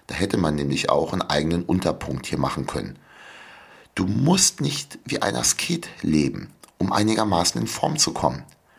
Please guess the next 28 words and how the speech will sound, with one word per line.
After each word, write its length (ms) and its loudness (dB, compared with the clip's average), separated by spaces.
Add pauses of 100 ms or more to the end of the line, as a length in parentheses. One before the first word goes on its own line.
(140)
Aber 360 -4
überhaupt 580 0
nicht 160 -2
auf 140 0
die 100 -2
Ernährung 400 0
zu 200 2
achten, 440 -4 (280)
wenn 100 0
man 180 2
gleichzeitig 720 -2
aber 240 -2
Ziele 520 0
hat, 240 -6 (360)
die 140 0
dies 220 0
voraussetzen 920 2
würden, 300 0 (220)
das 180 0
klappt 300 0
nicht. 220 -10 (1000)
Ich 120 -4
wiederhole, 460 2 (300)
das 460 0
klappt 500 -2
nicht. 400 -4 (380)
Wirklich 640 -2
nicht. 460 -4